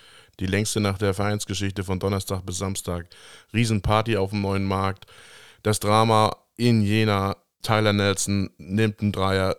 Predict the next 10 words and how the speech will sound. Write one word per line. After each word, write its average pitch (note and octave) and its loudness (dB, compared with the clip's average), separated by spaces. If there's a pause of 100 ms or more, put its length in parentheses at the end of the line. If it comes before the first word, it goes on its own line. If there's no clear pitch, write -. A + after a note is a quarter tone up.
null G#2+ 0
Komma G2+ 0
zwei G2 0
Sekunden, F#2+ -4
zischt - -2
er G#2+ 2
durchs F#2+ -4
Netz F#2+ -2
und F2+ -6 (340)
ja, E2+ -6